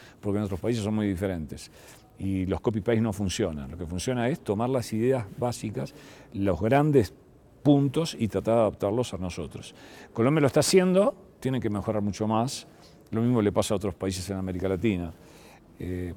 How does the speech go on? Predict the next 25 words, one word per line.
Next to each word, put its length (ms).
pero 680
realmente 880
estamos 440
en 100
un 200
mundo 380
cambiado 840
y 100
en 80
un 100
mundo 340
donde 260
tenemos 320
que 80
aceptar 440
las 160
realidades 600
que 120
ya 140
nos 160
toca 240
vivir, 420
que 100
estamos 300
viviendo. 480